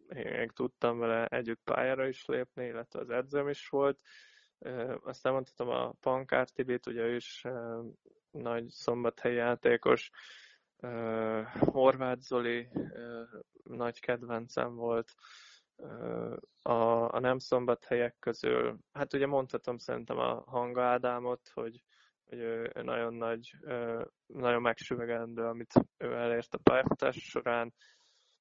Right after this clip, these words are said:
de, de mondhatom még a Sitko Ernő, ö, Dávid Kornél, ö, Gulyás Robi, ö, Németh Isti,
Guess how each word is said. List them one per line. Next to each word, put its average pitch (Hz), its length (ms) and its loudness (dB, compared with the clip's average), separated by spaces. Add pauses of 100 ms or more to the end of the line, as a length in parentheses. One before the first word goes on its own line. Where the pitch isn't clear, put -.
(100)
de, 113 720 -4
de 120 140 -10
mondhatom 117 540 -6
még 113 200 -8
a 110 140 -6
Sitko - 460 -4
Ernő, 113 600 -2 (240)
ö, 120 340 -12
Dávid 117 500 -4
Kornél, 113 680 -2 (480)
ö, 123 240 -8
Gulyás 123 540 2
Robi, 113 440 -2 (180)
ö, 123 160 -8
Németh 120 440 0
Isti, 113 600 -6